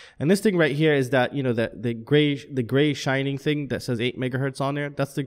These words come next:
the crystal resonator right here. Because the flight controller uses that as a reference to know its clock speed, and it has a multiplier inside. I know it runs higher, but it uses that eight megahertz multiplier, and that's how you get your clock speed, basically. So let's go ahead and take a look at the O S D part real quick. So let's just go ahead and find that.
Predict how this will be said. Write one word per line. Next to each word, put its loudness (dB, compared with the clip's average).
the -4
crystal -4
resonator -2
right -6
here. -4
Because 4
the 2
flight 0
controller 2
uses 2
that 4
as 0
a 4
reference -2
to -6
know 0
its -4
clock -4
speed, -4
and 0
it -2
has 0
a 0
multiplier 0
inside. -6
I -4
know 2
it 0
runs 0
higher, -2
but 0
it 2
uses 0
that 0
eight -4
megahertz -4
multiplier, -6
and 2
that's 2
how 4
you 4
get -2
your -8
clock -8
speed, -12
basically. -10
So 4
let's -2
go 0
ahead 6
and 0
take 4
a 6
look 6
at 2
the -4
O 2
S 0
D -2
part -4
real -6
quick. -10
So -10
let's -6
just -12
go -6
ahead -2
and -8
find -6
that. -8